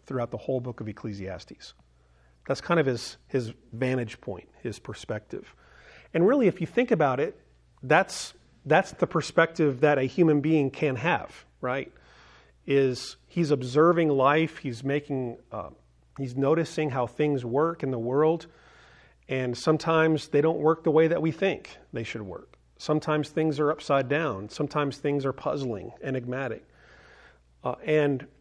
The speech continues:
he looks at that and he says, "So where then under the sun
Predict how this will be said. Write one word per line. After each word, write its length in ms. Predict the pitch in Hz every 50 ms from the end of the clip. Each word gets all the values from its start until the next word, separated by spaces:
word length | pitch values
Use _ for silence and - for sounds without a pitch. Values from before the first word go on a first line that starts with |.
| _ _
he 140 | - 165
looks 380 | 151 147 160 180 196 - - -
at 120 | 160 -
that 440 | - 135 127 127 131 135 139 - - _ - -
and 280 | 151 143 139 139 131
he 100 | 120 160
says, 680 | 139 - - 151 143 143 143 139 135 131 - - - - _ _ _ _ _ _ -
"So 180 | - - 165
where 320 | 160 151 156 175 214 233 233
then 380 | 170 165 156 151 147 151 - - -
under 260 | 156 185 202 196 190
the 120 | 165 160
sun 600 | - - - 185 180 170 143 117 113 131 151 151